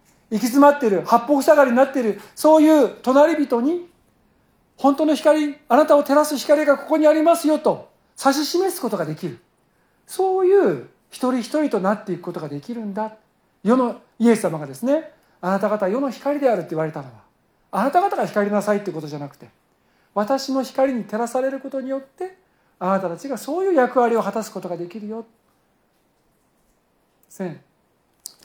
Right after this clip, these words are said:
まあ、私自身も前も言いましたけど、大学生の時に初めて教会に来て、そしてですね、やがて、あの、信仰に不思議と導かれた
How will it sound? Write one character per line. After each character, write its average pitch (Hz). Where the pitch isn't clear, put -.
ま 180
あ、 -
私 175
自 190
身 170
も 139
前 196
も 170
言 160
い 165
ま 170
し -
た 156
け 156
ど、 139
大 208
学 240
生 226
の 196
時 208
に 185
初 233
め 440
て 208
教 185
会 175
に 165
来 -
て、 120
そ 294
し 277
て 277
で 190
す -
ね、 208
や 185
が 190
て、 175
あ 165
の、 165
信 185
仰 185
に 175
不 -
思 208
議 175
と 196
導 185
か 196
れ 165
た 120